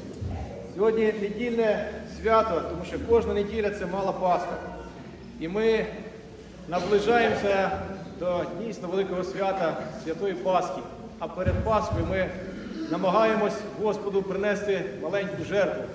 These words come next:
Ця жертва — це піст. Сорокадневний піст, сорокаденний, був покладений ще при святих апостолах.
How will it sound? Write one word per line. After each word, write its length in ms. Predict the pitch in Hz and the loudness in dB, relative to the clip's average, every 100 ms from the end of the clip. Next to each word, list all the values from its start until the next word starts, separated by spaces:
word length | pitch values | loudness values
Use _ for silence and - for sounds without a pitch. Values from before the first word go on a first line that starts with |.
| - | -6
Ця 120 | 165 | -4
жертва — 420 | 165 220 214 - - | 0 2 2 0 -2
це 240 | 202 202 165 - - - | 0 0 0 -2 -8 -8
піст. 280 | 233 220 - - - - - - - - - - - - - - | -4 -2 -2 -8 -12 -12 -14 -16 -14 -10 -10 -10 -12 -14 -16 2
Сорокадневний 640 | 202 208 214 233 247 220 | 4 6 4 4 4 2
піст, 380 | - 254 254 - - - - - - | 2 2 2 0 -4 -8 -10 -14 -8
сорокаденний, 680 | 175 180 185 196 185 160 127 - - - - - - - | -4 -2 0 2 2 2 0 -4 -10 -16 -18 -20 -20 -6
був 200 | 220 240 | 0 0
покладений 480 | 233 190 226 220 208 | 2 2 2 2 2
ще 440 | - 208 233 147 151 - - - - - | 0 2 4 4 0 -8 -14 -16 -18 -16
при 140 | 175 180 | -8 -6
святих 360 | 190 185 202 | -4 -2 0
апостолах. 600 | 202 196 208 175 135 120 | -2 0 0 0 -2 -6